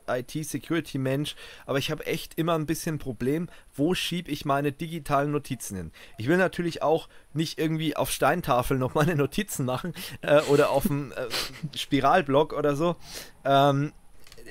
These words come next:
deswegen bin ich immer so hin und her gerissen. Was benutze ich als, als, äh, Plattform? Äh, dann natürlich eigen gehostete Geschichten, irgendwelche Word-Dateien, irgendwelche T X T ist als Admin auch immer sehr beliebt. Ich, ich hab Kollegen, äh, die haben, also,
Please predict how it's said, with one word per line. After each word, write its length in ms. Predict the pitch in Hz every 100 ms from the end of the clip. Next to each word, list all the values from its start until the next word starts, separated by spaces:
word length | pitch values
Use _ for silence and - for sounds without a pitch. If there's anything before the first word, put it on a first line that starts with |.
| 147
deswegen 460 | 147 185 190 160
bin 160 | 127 196
ich 80 | 180
immer 160 | 185
so 100 | 156
hin 120 | 170 180
und 100 | 151
her 160 | 175
gerissen. 340 | 170 127 127 127
Was 180 | 147 -
benutze 420 | 143 156 - 160
ich 140 | 123
als, 260 | 135 135 -
als, 340 | 127 127 - -
äh, 120 | 131
Plattform? 680 | - 165 - - 170 165 - - - _
Äh, 220 | 127 131
dann 120 | 131
natürlich 440 | 131 127 131 - -
eigen 400 | 139 180 190 165
gehostete 640 | 156 131 175 180 - 165
Geschichten, 640 | 151 147 - 160 - 156 147
irgendwelche 560 | 135 151 143 151 117
Word-Dateien, 800 | 120 175 160 139 - 135 139 147
irgendwelche 340 | 135 143 151
T 280 | 147 - 147
X 200 | 135 -
T 200 | - 151
ist 200 | 135 143
als 300 | - 123 -
Admin 340 | 143 - 131 -
auch 160 | 113
immer 160 | 117 113
sehr 220 | - 135
beliebt. 440 | 117 110 151 - - - - -
Ich, 320 | - 131 -
ich 240 | 131 - 135
hab 160 | 139
Kollegen, 540 | - 131 123 160 170 151 - - -
äh, 220 | 151 139
die 180 | 127 131
haben, 300 | 139 147 147 107
also, 480 | 123 123 135 127 120